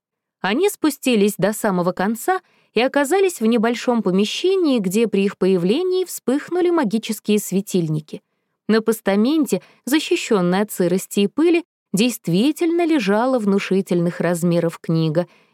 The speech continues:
и Конрад открыл её на оглавлении. «Итак, что нам надо?» «Думаю, что-то вроде верительных грамот, закрепляющих земли за родом»,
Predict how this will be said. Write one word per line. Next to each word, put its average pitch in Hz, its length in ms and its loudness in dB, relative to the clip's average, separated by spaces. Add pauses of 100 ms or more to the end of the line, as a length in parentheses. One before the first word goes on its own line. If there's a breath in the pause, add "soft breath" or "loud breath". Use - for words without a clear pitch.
и 185 80 0
Конрад 262 580 -2
открыл 180 420 0
её 180 280 2
на 175 160 0
оглавлении. 190 800 0 (600)
«Итак, 220 440 -2 (220)
что - 220 -2
нам 262 220 2
надо?» 175 300 0 (680)
«Думаю, 269 460 2
что-то 226 320 0
вроде 226 360 2 (180 loud breath)
верительных 214 540 0
грамот, 214 420 0
закрепляющих 208 640 0
земли 208 340 2
за 247 160 2
родом», 160 380 0